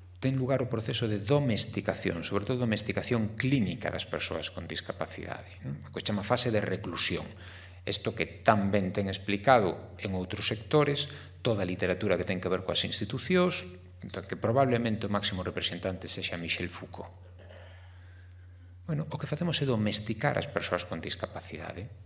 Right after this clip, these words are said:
É un enfermo e mediante a diagnose o etiqueto como persoa con discapacidade, insisto, con outra terminoloxía, e o domestico en institucións. Está recluído,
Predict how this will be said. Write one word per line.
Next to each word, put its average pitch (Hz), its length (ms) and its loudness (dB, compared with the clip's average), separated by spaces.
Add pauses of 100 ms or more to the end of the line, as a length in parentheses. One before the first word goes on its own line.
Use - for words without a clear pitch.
(640)
É 117 160 2
un 101 80 2
enfermo 135 640 0 (240)
e 104 80 -4
mediante 95 320 -2
a 98 80 6
diagnose 101 720 2 (400)
o 101 320 0
etiqueto 107 720 0 (480)
como 82 400 -6
persoa 85 560 2 (720)
con 82 160 -8
discapacidade, - 1120 -2
insisto, 104 400 0
con 87 160 -2
outra 92 240 -2
terminoloxía, 104 720 2 (400)
e 127 80 -2
o 120 80 2
domestico 117 800 2
en 117 240 -2 (320)
institucións. - 880 0 (1300)
Está 110 160 4
recluído, 107 640 2